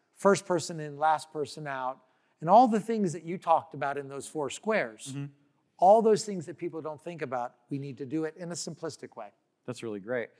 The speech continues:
Speaker 2: Uh, outside of the entertainment, or at least of those entertainment things,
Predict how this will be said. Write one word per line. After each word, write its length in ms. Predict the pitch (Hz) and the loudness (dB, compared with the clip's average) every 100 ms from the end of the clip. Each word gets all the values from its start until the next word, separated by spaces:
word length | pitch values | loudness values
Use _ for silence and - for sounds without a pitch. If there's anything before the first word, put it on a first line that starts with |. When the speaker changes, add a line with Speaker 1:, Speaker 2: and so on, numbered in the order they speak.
| _ _ | _ _
Speaker 2:
Uh, 120 | 151 156 - 160 | 2 2 2 4
outside 540 | 180 - 175 160 147 | 4 4 0 2 0
of 320 | 131 139 135 | -2 -4 -4
the 140 | 127 117 | -8 -10
entertainment, 500 | 139 127 151 143 127 | -10 -6 -6 -6 -4
or 60 | |
at 80 | 123 | -4
least 240 | 131 123 117 | -4 -8 -10
of 120 | 110 | -4
those 240 | 131 143 | -2 0
entertainment 440 | 131 117 120 113 110 | -4 -8 -10 -12 -14
things, 240 | 120 117 | -14 -14